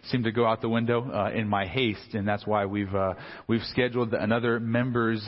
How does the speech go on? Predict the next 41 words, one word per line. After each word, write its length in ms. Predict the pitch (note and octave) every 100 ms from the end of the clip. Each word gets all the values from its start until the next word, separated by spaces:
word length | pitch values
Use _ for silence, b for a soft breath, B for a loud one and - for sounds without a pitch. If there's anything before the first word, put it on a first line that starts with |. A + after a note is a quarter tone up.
| B2+
meeting 540 | A#2 B2 C3 G#2+ G#2+
on, 320 | B2 G#2 G2+ G2+
uh, 160 | F#2+ F#2
Sunday, 300 | A2 G#2+ G#2
June 340 | A2 A2+ A2+
twenty-third. 800 | G#2+ A#2 G#2+ F#2+ - A2 G#2 A#2+ - B B B B -
Uh, 240 | G#2 G2+ -
and, 320 | A#2 A2 G#2+
uh, 240 | G2+ F#2+
at 180 | F2+ A2+
that 180 | A#2+ A2+
time, 220 | B2 A#2+
we'll, 200 | G#2+ G#2
we'll 160 | - A2+
be 320 | G#2 G#2 G#2
available 580 | D#2+ G2+ A2+ A#2 A#2 A2
for, 360 | - G2+ G2 G2
uh, 260 | F#2 F#2 F#2
questions, 680 | - B2+ C3 - A#2 A#2 - B B B B _
uh, 360 | F#2+ F#2 G2 B2+ - _ _ - -
uh, 40 |
and 280 | F#2+ F#2+ F#2+
just 160 | G2 -
discussion 540 | F#2+ - G2 - G2+
on 400 | G2+ G#2 G2 G2
all 240 | E2+ G#2
that 100 | G#2
was 160 | G2 G2+
presented 360 | - F#2 G#2+ G2+
at 200 | G#2 G#2
that, 320 | G#2 F#2+ -
uh, 140 | - F#2+
meeting. 400 | G#2+ B2+ E3+ A#2+
And 140 | G#2+
I 100 | G#2
just 200 | G#2 G2+
would 140 | G#2+ G#2+
want 300 | G2 A2 -
to 180 | G#2 -
echo 340 | C3 D3+ A#2+
that 200 | G2+ G#2